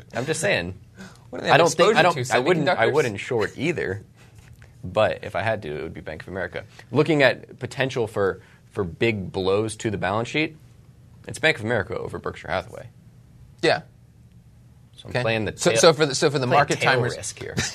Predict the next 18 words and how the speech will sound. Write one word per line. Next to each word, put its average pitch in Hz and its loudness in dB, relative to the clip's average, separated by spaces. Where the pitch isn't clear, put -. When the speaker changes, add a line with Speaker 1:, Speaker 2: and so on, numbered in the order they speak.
Speaker 2:
<laughs> 117 -8
tail, 147 4
tail 151 6
risk - 0
pairs 127 0
trade. 101 -2
Speaker 1:
Yeah. 90 2
Speaker 2:
So, - -2
so - 2
for 156 0
the 131 2
market 143 4
timers 117 0
watching 113 0
the 107 -6
show, 90 -2
they - -10
can, 95 -10